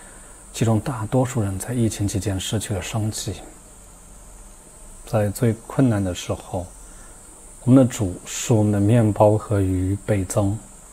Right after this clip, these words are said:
在我们短短的历史上，这是第一次我们能够为整个社区的人和森林的临时工提供饭食。神的慷慨和供应，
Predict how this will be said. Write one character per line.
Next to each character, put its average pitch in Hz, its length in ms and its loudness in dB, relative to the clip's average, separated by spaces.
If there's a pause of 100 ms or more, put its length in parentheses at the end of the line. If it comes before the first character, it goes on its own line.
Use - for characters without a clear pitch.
(1000)
在 135 140 8
我 117 100 10
们 110 280 4
短 113 360 6
短 107 120 0
的 92 120 0
历 107 180 2
史 92 220 -8
上， 87 340 -4 (400)
这 110 140 -2
是 95 260 -4
第 110 180 4
一 113 80 2
次 - 400 -6 (420)
我 101 80 0
们 107 180 6
能 98 200 4
够 98 380 -2
为 95 240 2
整 82 240 -4
个 101 180 0
社 104 280 -2
区 - 260 -4
的 104 100 0
人 90 280 -4 (380)
和 - 140 -2
森 117 300 2
林 107 80 4
的 98 100 2
临 95 260 2
时 107 200 -4
工 98 240 -2
提 - 160 -8
供 95 160 -4
饭 92 300 -6
食。 87 340 -10 (1400)
神 120 260 4
的 120 140 8
慷 131 320 2
慨 87 300 -4
和 95 220 -6
供 104 340 0
应， 90 200 -2